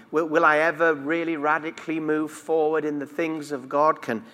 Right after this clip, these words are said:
these dry bones live?" And the work of the Holy Spirit, and revival is a work of the Holy Spirit,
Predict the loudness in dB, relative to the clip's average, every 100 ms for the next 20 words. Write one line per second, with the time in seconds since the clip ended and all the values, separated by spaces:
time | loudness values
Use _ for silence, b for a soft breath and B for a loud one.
0 | B B -18 0 2 2 0 2 6 6
1 | 6 8 8 6 0 -2 4 4 4 -4
2 | -20 -20 b b b b b b 6 6
3 | 6 0 -10 -20 _ _ _ _ _ _
4 | -20 -2 4 8 12 10 8 2 6 8
5 | 8 8 4 -2 6 8 8 4 -4 -20
6 | -20 _ _ _ _ _ _ -12 -4 2
7 | 4 8 8 6 2 2 4 4 4 4
8 | 6 2 0 -10 -6 -4 -2 -4 -6 -10
9 | -10 -8 -10 -12